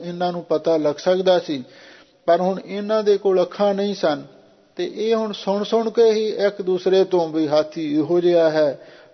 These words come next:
ਹਾਥੀ ਇਹੋ ਜਿਹਾ ਹੈ,' ਉਹ ਗੱਲਾਂ ਕਰ ਰਹੇ ਨੇ।" ਇਸੇ ਤਰ੍ਹਾਂ ਜਿਹੜੇ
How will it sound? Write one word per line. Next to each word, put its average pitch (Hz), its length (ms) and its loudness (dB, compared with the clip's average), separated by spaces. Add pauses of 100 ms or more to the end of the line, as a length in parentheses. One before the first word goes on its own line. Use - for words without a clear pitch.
ਹਾਥੀ 143 340 -2
ਇਹੋ 180 180 4
ਜਿਹਾ 170 260 4
ਹੈ,' 165 160 2
ਉਹ 180 200 -2
ਗੱਲਾਂ 151 340 2
ਕਰ 127 220 -6
ਰਹੇ 120 140 -10
ਨੇ।" 120 140 -18 (720)
ਇਸੇ 185 380 2
ਤਰ੍ਹਾਂ 196 380 0
ਜਿਹੜੇ 180 540 2